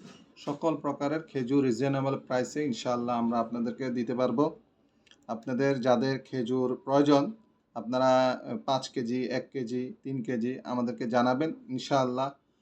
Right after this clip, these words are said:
আমরা সারা বাংলাদেশে আপনাদেরকে খেজুর স্টেট ফাস্ট কুরিয়ার অথবা, উম, যে কোনো, আহ, এজিআর কুরিয়ার, আপনারা যদি কুরিয়ার থেকে কালেকশন করে তাহলে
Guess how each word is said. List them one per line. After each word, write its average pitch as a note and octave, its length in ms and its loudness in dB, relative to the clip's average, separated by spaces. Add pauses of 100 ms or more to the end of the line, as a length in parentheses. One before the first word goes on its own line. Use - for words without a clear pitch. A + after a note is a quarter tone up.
(200)
আমরা C#3+ 320 4
সারা D3 400 10
বাংলাদেশে C#3 720 6
আপনাদেরকে B2 880 -2 (320)
খেজুর C3+ 340 0 (180)
স্টেট - 360 -6
ফাস্ট C#3+ 260 0
কুরিয়ার C#3 420 2 (180)
অথবা, A#2+ 480 0 (600)
উম, G#2+ 580 -8 (800)
যে C3 160 -2
কোনো, C#3+ 360 2
আহ, C#3+ 80 -4 (300)
এজিআর C3+ 300 6
কুরিয়ার, C3+ 440 0 (720)
আপনারা A#2+ 300 -10
যদি C3+ 180 -4
কুরিয়ার C#3 400 4
থেকে D#3+ 160 -2
কালেকশন D3 380 0
করে C#3+ 200 0
তাহলে C#3 220 2